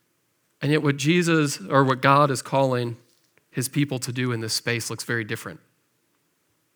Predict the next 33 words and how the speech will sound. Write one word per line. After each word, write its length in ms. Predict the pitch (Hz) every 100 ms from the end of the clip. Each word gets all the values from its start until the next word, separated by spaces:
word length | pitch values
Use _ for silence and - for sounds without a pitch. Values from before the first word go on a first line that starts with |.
| _ _ _ _ _ -
What 140 | 143
he 60 | 147
called 280 | 156 175
them 140 | 185 151
to 200 | 160 147
actually 340 | 156 - 175
looks 220 | 143 156 147
a 40 |
lot 260 | 131 147 147
like 160 | 135
regular 420 | 123 131 135 135 127
old 220 | 120 127
living. 280 | 113 98 - _ _ _ _ _ _ _ _ _ _ _ _ _ _ _ _ -
Build 180 | 139 135
your 120 | 135
homes, 500 | 120 117 110 110 - _ -
plant 260 | 117 127
gardens, 580 | 120 104 98 95 - - _ _ _ _ _ _ _ _ _ _ -
go 140 | 135
to 100 | 135
work, 360 | 117 107 107 -
raise 280 | 113 120 120
your 100 | 120
family. 500 | 107 98 98 95 92 _ _ _ _ _ _ _ _ _ _ _ _ _ _ _ _ _ _ _
Make 220 | - 135 143
yourself 340 | 139 127 123
at 120 | 127
home 200 | 120 120
in 80 | 117
this 220 | 113 -
world, 380 | 110 107 104 110
but 200 | 107 101
live 440 | 113 117 110 107